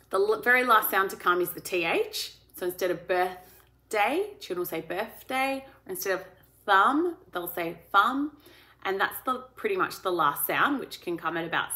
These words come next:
six years of age or even a bit later. And even the same with the er. So if they're saying, um, red,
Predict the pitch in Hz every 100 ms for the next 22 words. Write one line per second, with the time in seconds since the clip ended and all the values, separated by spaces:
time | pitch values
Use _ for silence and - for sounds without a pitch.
0 | - - - - - 160 151 147 127 127
1 | 139 - 170 151 151 156 139 - - 127
2 | 127 123 - - - - - 208 - 226
3 | 277 277 - 175 175 170 - - - 185
4 | 170 151 147 - - - 190 190 185 185
5 | 180 175 180 180 - - - - 160 143
6 | 139 - _ _ _ _ - 180 180 202
7 | 185 170 254